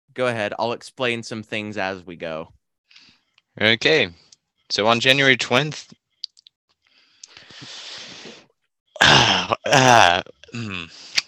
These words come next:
Speaker 2: January tenth, <laughs> uh, Rainbow Six Extraction was released. I wonder when they'll release Rainbow Seven. Anyways, um,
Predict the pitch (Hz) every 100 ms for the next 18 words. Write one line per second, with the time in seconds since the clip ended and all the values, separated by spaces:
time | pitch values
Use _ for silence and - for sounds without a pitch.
0 | _ _ _ - - 143 165 147 123 110
1 | - 160 104 - - - - - - -
2 | - - - - _ - - - - -
3 | - - - - 113 113 107 - _ -
4 | 131 151 143 - - 143 - - - -
5 | - - 120 139 - 101 80 - _ _
6 | _ _ _ _ 92 - 85 80 82 90
7 | - _ _ - - - _ 107 135 156
8 | 151 139 117 110 117 113 - 107 92 -
9 | 95 80 - - - - _ 123 113 82
10 | - _ _ _ _ - 104 110 107